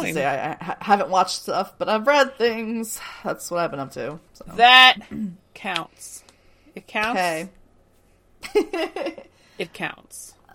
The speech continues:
Speaker 2: I just feel like with what this podcast in particular, like, the message of it and stuff, I feel like this is where you could say that.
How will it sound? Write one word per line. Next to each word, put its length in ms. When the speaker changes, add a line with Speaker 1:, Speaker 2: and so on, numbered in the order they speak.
Speaker 2:
I 140
just 160
feel 100
like 180
with 380
what 260
this 260
podcast 540
in 60
particular, 760
like, 220
the 80
message 340
of 120
it 100
and 100
stuff, 200
I 60
feel 180
like 260
this 420
is 180
where 140
you 140
could 160
say 260
that. 340